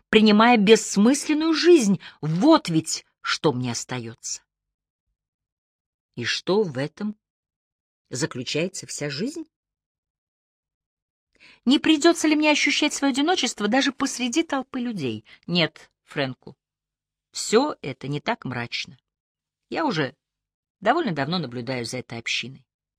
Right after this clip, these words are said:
И для тебя должен найтись способ жить здесь. Конверсо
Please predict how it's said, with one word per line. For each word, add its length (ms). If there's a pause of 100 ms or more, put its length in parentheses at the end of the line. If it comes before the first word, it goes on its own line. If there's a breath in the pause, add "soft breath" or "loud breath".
(600 loud breath)
И 120
для 140
тебя 440
должен 500
найтись 500
способ 480
жить 300
здесь. 460 (280 loud breath)
Конверсо 880